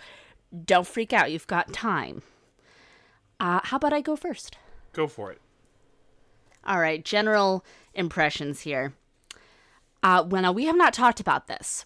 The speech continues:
Speaker 1: We do not talk about these books. We let each other know when we start it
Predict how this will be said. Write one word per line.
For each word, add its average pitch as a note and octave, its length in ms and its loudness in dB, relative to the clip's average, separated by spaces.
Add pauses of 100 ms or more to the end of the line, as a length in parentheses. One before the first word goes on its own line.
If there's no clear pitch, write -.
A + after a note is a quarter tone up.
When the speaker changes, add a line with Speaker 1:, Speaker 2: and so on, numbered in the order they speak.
Speaker 1:
We F3 340 -6
do F#3+ 180 -4
not E3 300 4
talk A#3 240 0
about B3 220 0
these C4 180 -4
books. - 640 -4
We D#3 420 -6
let E3 160 -4
each F3+ 180 -4
other F3+ 140 -2
know E3+ 260 0
when F#3 220 -2
we C#3+ 80 -8
start G#3+ 320 -2
it E4 140 -8